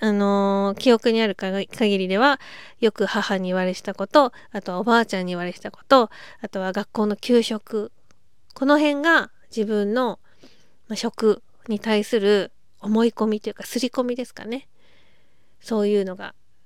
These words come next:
結構強くて。で、「あー、三食食べなきゃ、三食食べなきゃ」みたいな。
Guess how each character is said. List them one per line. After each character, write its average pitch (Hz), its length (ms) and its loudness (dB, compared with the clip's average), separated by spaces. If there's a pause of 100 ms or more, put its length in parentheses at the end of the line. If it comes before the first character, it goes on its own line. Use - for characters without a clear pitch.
(240)
結 254 160 -4
構 180 160 -10
強 190 260 -4
く - 120 -20
て。 - 220 -16 (1120)
で、 220 140 -6
「あ 233 60 -2
ー、 214 60 -4
三 220 200 -6
食 208 140 -10
食 208 160 -8
べ 226 80 -4
な 226 80 -4
き 202 80 -8
ゃ、 - 20 -8
三 226 220 -8
食 220 100 -12
食 208 140 -12
べ 220 100 -4
な 240 100 -6
き 220 80 -14
ゃ」 190 60 -12
み 196 60 -20
た - 100 -20
い - 100 -20
な。 - 60 -20